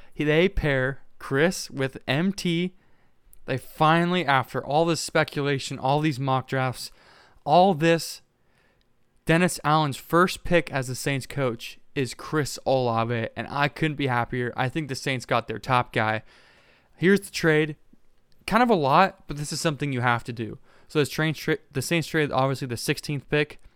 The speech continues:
a third-round pick, and a fourth-round pick to Washington to move up five spots,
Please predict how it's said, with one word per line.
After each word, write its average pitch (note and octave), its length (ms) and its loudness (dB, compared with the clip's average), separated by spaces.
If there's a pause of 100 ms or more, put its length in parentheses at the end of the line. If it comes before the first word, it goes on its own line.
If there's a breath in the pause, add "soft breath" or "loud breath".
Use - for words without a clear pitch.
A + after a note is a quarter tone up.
(260)
a C3 60 -2
third-round D3 460 2
pick, C#3 340 -4
and C#3+ 120 -2
a B2 40 -2
fourth-round C#3+ 520 2
pick C3+ 220 -4
to F3 140 0
Washington C3+ 580 0
to C3 120 -6
move B2+ 160 0
up B2+ 120 -2
five C#3 260 2
spots, - 560 -2